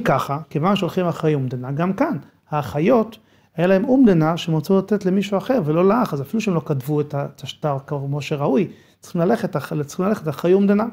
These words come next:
מחדש הראש חידוש מופלא. אומר הראש, שזה בכלל לא דומה כלל, שבכל מקום שאנו הולכים אחר אומדנה, האומדנה מבטל את המעשה שנעשה, ונשאר העניין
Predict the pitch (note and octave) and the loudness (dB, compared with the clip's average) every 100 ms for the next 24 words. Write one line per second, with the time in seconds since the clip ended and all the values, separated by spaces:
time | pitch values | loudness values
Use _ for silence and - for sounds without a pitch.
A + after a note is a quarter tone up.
0 | - _ _ _ _ _ _ _ _ - | -10 _ _ _ _ _ _ _ _ -8
1 | - F3 C4 G3 F3 G#3+ - D#3+ F#3+ E3 | -4 0 2 2 0 0 0 -2 0 -2
2 | C#3 - D3 - _ _ _ _ _ _ | -2 -2 -2 -4 _ _ _ _ _ _
3 | - E3 F#3+ E3 G3 F3 - - _ _ | -2 2 4 4 2 0 -8 -16 _ _
4 | _ _ _ - D#3+ D3+ G3+ B3+ A3 A3+ | _ _ _ -6 -4 0 4 4 6 4
5 | A#3 G3+ G#3+ F#3+ - _ _ _ _ - | 4 2 2 2 -4 _ _ _ _ -8
6 | C#3+ - C4+ B3+ - G#3+ G#3 - E3 A3+ | -6 0 2 2 2 2 2 0 2 2
7 | G3 C#3 G#3+ F3+ - F3 E3 G3+ D3+ C3+ | 2 -2 -2 0 0 2 4 2 2 -2
8 | D3+ - _ _ _ _ - G3 C4+ C#4+ | -6 -12 _ _ _ _ -2 2 4 4
9 | A3+ F3+ G3 A#3 - _ _ _ _ _ | 4 4 2 -2 -10 _ _ _ _ _
10 | _ _ - D#3+ D3+ - B3 B3 F#3+ E3+ | _ _ -2 0 0 2 2 4 2 0
11 | C#3 - G#3+ - E3+ C#3+ C#3 - C3+ G3+ | -2 -2 0 0 -2 -2 -4 -4 -4 -6
12 | _ _ _ _ - D#3 C#3+ A#3 C4+ C4+ | _ _ _ _ -4 -2 0 2 4 6
13 | A#3+ A3+ A#3+ C#4 B3+ | 6 6 6 6 2